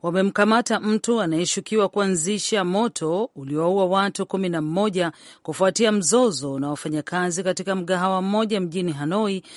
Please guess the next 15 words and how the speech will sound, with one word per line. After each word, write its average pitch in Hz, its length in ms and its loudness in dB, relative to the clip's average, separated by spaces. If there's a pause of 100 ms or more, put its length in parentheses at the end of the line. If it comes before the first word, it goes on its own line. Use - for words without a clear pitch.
(160)
mamlaka 202 600 2
imesema 196 540 -2
leo 190 240 0
Alhamis, 139 800 -6 (320)
wakati 180 440 -4
watu 190 320 0
wawili 196 440 0
kati 190 360 -2
ya 165 180 0
saba 160 540 -2
waliookolewa 170 1040 -2
kutoka 180 400 -6
kwenye 170 200 -2
moto 147 260 -4
huo 175 320 0